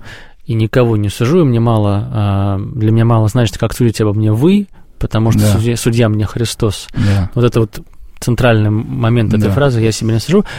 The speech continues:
Speaker 1: вы об него спотыкаетесь.
Speaker 2: Да.
Speaker 1: Почему?
Speaker 2: Ну, ну, потому что я понимаю, что это очень тяжело. Я отчасти согласен, э, с тем, что это где-то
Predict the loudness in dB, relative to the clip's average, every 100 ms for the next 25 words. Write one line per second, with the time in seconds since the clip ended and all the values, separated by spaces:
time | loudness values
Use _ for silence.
0 | -2 2 4 4 2 0 -2 -2 -2 -2
1 | 0 0 0 -4 -4 -4 -6 -8 -18 -20
2 | -20 -20 -20 -10 -2 -2 -2 0 0 0
3 | 0 0 2 2 0 -2 -4 -6 -4 -4
4 | -2 -4 -8 -16 -20 -20 _ _ _ _
5 | -20 -20 -20 -20 -20 -12 0 4 4 2
6 | 0 0 -2 -2 0 2 2 0 -2 -4
7 | -4 -6 -6 -6 -2 0 0 -2 0 0
8 | 0 -4 0 0 0 0 -2